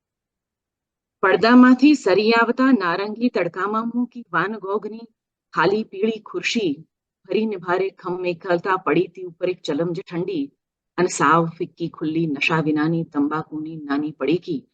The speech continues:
ઉપાડી બાજુ પર મૂકી બેઠો તું. ખુરશી સામે ખુરશી ગોઠવી. હૈયા સરસી ચાંપેલી ગિટારના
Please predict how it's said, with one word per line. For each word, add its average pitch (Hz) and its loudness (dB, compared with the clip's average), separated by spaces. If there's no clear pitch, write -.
ઉપાડી 160 -2
બાજુ 139 -8
પર 143 -8
મૂકી 147 -6
બેઠો 139 -8
તું. - -10
ખુરશી 170 0
સામે 127 -4
ખુરશી - -2
ગોઠવી. - -10
હૈયા 170 6
સરસી 151 0
ચાંપેલી 151 0
ગિટારના 143 -4